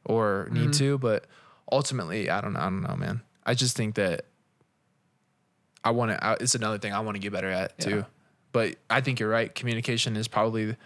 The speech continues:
Speaker 1: the most crucial of all those things. Um, and we can't simulate it, but it's, it's, it, when you get the chance to practice it,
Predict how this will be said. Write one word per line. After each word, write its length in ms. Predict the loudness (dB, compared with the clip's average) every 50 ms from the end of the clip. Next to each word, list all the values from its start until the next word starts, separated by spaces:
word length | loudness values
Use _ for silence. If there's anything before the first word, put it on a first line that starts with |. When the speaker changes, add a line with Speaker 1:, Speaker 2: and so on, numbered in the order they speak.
| -10 -4
Speaker 1:
the 60 | -2 2
most 180 | 2 2 2
crucial 320 | 2 2 2 4 4 2 2
of 80 | 4
all 100 | 4 2
those 220 | 4 4 2 2 2
things. 440 | 2 2 2 2 2 0 0 -4 -6 -10 -18 -20 -20 -18 -6 -2
Um, 360 | 0 0 0 0 -2 -4 -6 -4 -4
and 320 | -2 -2 -2 -2 -4 -4
we 100 | -4 -4
can't 240 | 0 2 2 2 2
simulate 460 | 2 2 2 2 2 2 2 2 2
it, 160 | 2 2 0 0
but 120 | 0 2
it's, 280 | 2 0 0 -2 -4 -4 -4
it's, 320 | -4 -4 -2 0 -2 -4 -4 _ _ _ -8
it, 120 | -8 -8 _ _ _
when 180 | 0 0 2 2
you 60 | 2
get 120 | 0 -2
the 80 | -2 0
chance 220 | 0 2 2 0
to 80 | 0 0
practice 380 | 0 0 0 0 0 0 2 2
it, 180 | 0 0 -2